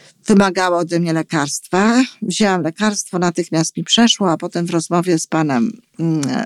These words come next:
chirurgiem, z którym, znaczy nie chirurgiem, tylko lekarzem zajmującym się kanałowym leczeniem, bo ten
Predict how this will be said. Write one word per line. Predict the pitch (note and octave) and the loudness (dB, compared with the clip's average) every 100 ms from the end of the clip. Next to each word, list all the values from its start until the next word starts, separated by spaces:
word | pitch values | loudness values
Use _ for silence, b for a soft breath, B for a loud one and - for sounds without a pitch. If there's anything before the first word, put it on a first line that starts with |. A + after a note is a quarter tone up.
| - | -8
chirurgiem, | - - E3+ F3 G3 F3 E3 | -10 -4 -2 -2 0 -2 -2
z | - | -2
którym, | E3 E3 D#3 | -2 0 0
znaczy | - E3+ F#3 | -2 -4 -4
nie | F#3 | -6
chirurgiem, | E3 F3+ F#3+ F#3 D#3+ | -4 -4 -4 -2 -4
tylko | E3 | -2
lekarzem | D3+ D#3 D#3+ D#3 D3+ G3 | -4 -2 -4 -4 -4 -4
zajmującym | - D#3+ D3+ D#3 D#3+ - | -2 -4 -4 -6 -6 -6
się | - - | -6 -12
kanałowym | - D3+ D3 C#3+ D3+ | -8 -6 -4 -4 -4
leczeniem, | D3 - - C#2+ D2+ | -4 -4 -4 -2 -2
bo | - | -6
ten | - - | -8 -8